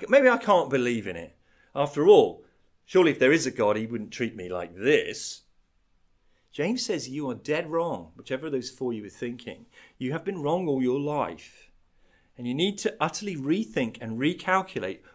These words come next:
what is going on when you face a difficulty, because when you have a loving Heavenly Father who is actively and constantly involved in your life,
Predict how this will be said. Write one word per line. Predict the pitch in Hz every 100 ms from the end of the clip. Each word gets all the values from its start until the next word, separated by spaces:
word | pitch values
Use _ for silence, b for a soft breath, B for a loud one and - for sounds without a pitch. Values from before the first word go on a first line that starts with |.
| -
what | 123 135
is | 113
going | 113 151 185 214 190
on | 160
when | 117
you | 117 117
face | - 151 175 175 -
a | 120
difficulty, | - 165 175 - 110 90 - 82 110 b b b b b
because | 127 123 - 214 170 92 120 - b b -
when | 135 185
you | 240
have | 214 190
a | 165
loving | 160 180 185
Heavenly | 160 151 151 135
Father | - - 208 214 175 85 104 b b b -
who | 135
is | 143 -
actively | 175 - - 185 175 165
and | 147
constantly | 151 151 143 131 127
involved | 117 113 185 247 139
in | 110
your | 101 92
life, | 95 101